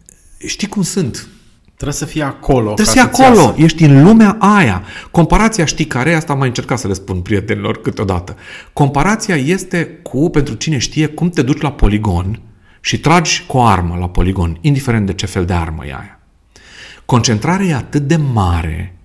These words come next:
Speaker 1: încât te muți în altă lume. E o formă de, din punctul meu de vedere, nu e atât o formă de deconectare de lumea din jur, cât e o formă de concentrare pe ceva.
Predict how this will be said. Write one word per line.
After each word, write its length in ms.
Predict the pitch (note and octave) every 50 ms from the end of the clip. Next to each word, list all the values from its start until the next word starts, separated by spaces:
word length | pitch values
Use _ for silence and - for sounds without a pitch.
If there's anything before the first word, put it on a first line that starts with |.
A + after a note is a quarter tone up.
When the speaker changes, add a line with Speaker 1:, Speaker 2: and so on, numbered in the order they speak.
| _ _ _ _ _ _ _ _ _ _ _ _ _ _ - -
Speaker 1:
încât 460 | - C#3 B2 A#2+ - G3 F#3 - -
te 120 | - E3+ C#3
muți 440 | B2+ C3 C#3 D#3+ G3+ G3+ - - - -
în 120 | D3 C3+
altă 260 | D#3+ E3+ F3 E3 D3+
lume. 440 | C#3+ B2 B2 A#2 G2+ F2+ F2 F2 - - - - _ _ _ _ _ _ _ _ _ _ _ _ _ _
E 120 | - C3+
o 100 | F3 F#3
formă 480 | D3+ - - - E3 F#3 F#3+ F3+ E3+ D#3
de, 580 | B2+ A#2 A#2 B2+ C3+ C3 C3 B2+ B2 B2 A#2 A2+ A2 G#2 - - - - - - - - _ _ _ _
din 220 | - D#3+ C#3 D3+ C#3
punctul 220 | G#3+ G#3+ - G3+
meu 100 | G#3 G#3
de 60 | F#3+
vedere, 240 | F#3 F#3+ F3+ F#3+ F#3+
nu 160 | F3+ F#3 A3
e 60 | B3
atât 240 | A#3 G3+ - - -
o 60 | E3
formă 320 | D3 - - D#3 D#3 D3 C3+
de 140 | A#2 A#2+ A2
deconectare 1080 | G#2+ G2+ A#2 G#2+ - - A#2 G#2+ G#2 F#2+ - - - - C3 B2 G#2+ G2 F2+ F2 E2+ F2+
de 80 | G2
lumea 280 | F#2+ F#2+ G2+ A#2 B2+ A2
din 200 | G2+ G#2+ G2 F#2
jur, 220 | F2+ F#2+ A#2+ C#3+
cât 160 | - G3 F3+
e 60 | - F3+
o 40 |
formă 280 | D3 - - G#3+ G#3+ G#3+
de 100 | F3 F3
concentrare 800 | - - - D#3 C#3 - - C#3 B2+ A#2+ - - F#3+ F#3 F3 D#3+
pe 160 | D3 - C#3 C3+
ceva. 420 | - - A#2+ A2+ G2+ E2+ D2 -